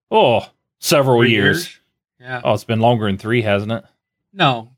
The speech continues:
Speaker 2: Titanfall k-, one came out right out after the Xbox One released.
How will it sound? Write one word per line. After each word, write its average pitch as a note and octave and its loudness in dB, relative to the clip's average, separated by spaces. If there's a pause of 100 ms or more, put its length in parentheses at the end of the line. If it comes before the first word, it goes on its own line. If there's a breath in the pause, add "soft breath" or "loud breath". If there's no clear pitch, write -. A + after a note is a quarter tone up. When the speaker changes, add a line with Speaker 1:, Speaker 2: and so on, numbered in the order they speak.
(100)
Speaker 2:
Titanfall C#3+ 0
k-, - -20
one D3 -2
came C#3+ -4
out C3+ 0
right C#3+ 0
out C#3 2
after C#3 0
the B2+ -16
Xbox C3 -6
One C3+ -10
released. A#2+ -20